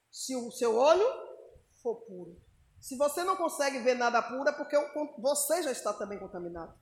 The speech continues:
A contaminação começa de você.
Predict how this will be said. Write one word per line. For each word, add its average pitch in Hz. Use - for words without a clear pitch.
A 247
contaminação 311
começa 285
de 294
você. 190